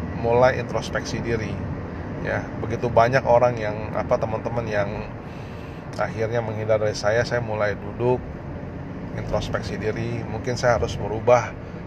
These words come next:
cara, uh, bagaimana saya bisa, uh,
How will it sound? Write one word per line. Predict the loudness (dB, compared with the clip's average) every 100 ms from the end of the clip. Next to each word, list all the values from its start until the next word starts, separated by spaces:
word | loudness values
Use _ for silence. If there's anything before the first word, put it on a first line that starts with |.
| 0
cara, | 4 6 8 10 10 6 2 -6 -12 -10 -10 -10 -10 -8 -4
uh, | -2 -2 -2 -2
bagaimana | -2 -2 0 0 0
saya | 0 0 2 2 2 -4 -8
bisa, | -8 -2 2 2 -2 -10 -12 -12 -12 -12 -8
uh, | -4 -2